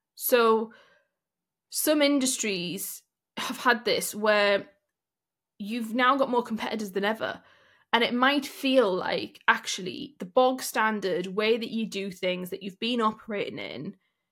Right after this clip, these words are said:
isn't working for you. Like, it's a bit boring, or you're like, "Ugh, I don't know," like, it just feels like it's not very innovative, or it's just quite flat.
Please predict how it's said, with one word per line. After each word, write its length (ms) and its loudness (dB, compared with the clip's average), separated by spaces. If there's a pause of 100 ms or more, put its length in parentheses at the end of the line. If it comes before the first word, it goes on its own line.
(460)
isn't 420 -2
working 440 4
for 140 -2
you. 240 -2
Like, 320 -2
it's 160 -8
a 60 -20
bit 260 -4
boring, 420 2
or 80 -4
you're 120 0
like, 220 2
"Ugh, 140 -8 (140)
I 40 -16
don't 140 -8
know," 140 0
like, 180 -2
it 40 -8
just 220 -10
feels 360 2
like 140 -6
it's 120 -18
not 300 -2
very 480 -2
innovative, 640 -2
or 180 2
it's 140 -4
just 240 -6
quite 300 -4 (580)
flat. 480 -2